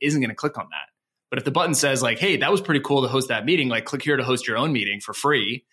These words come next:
then a lot of people are gonna click on that. And so combining, recognizing the viral loop that you have and the strong virality of Zoom,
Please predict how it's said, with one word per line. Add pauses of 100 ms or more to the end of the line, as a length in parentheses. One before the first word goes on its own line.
(240)
then
a
lot
of
people
are
gonna
click
on
that.
And
so
combining,
recognizing
the
viral
loop
that
you
have
and
the
strong
virality
of
Zoom,